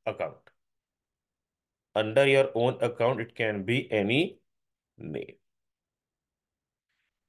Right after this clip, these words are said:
Groups can have resources of many different types.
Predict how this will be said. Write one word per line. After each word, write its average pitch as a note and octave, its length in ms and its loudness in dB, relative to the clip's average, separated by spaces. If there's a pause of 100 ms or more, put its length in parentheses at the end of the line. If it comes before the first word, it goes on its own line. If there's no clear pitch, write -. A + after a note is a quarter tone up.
(160)
Groups F3 320 2
can D#3+ 260 4
have C#3+ 460 4
resources C3 680 -2
of C3+ 220 2
many G#2 460 0
different F#2 460 -6
types. - 640 -8